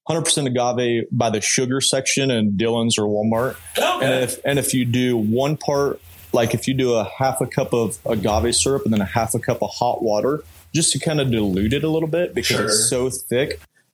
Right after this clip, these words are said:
Speaker 1: Um, and then you have agave in your fridge for whenever you wanna make this margarita. So, um, I do two ounces of tequila, a half an ounce of this agave mixture. Then I do an entire lime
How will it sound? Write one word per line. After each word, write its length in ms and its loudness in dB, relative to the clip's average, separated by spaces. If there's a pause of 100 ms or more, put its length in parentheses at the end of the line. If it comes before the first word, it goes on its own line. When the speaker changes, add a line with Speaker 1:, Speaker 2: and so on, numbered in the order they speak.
(160)
Speaker 1:
Um, 500 0 (520)
and 80 -2
then 100 2
you 120 0
have 180 0
agave 520 0
in 80 0
your 120 0
fridge 600 0 (160)
for 140 -2
whenever 220 0
you 100 0
wanna 140 0
make 160 0
this 180 -2
margarita. 400 0
So, 480 -2 (320)
um, 380 0
I 100 0
do 180 0
two 200 -2
ounces 220 0
of 60 -4
tequila, 520 0 (180)
a 60 0
half 320 -2
an 120 -2
ounce 200 0
of 80 0
this 180 2
agave 500 0
mixture. 520 0 (260)
Then 120 0
I 120 2
do 300 2
an 100 -2
entire 580 2
lime 540 2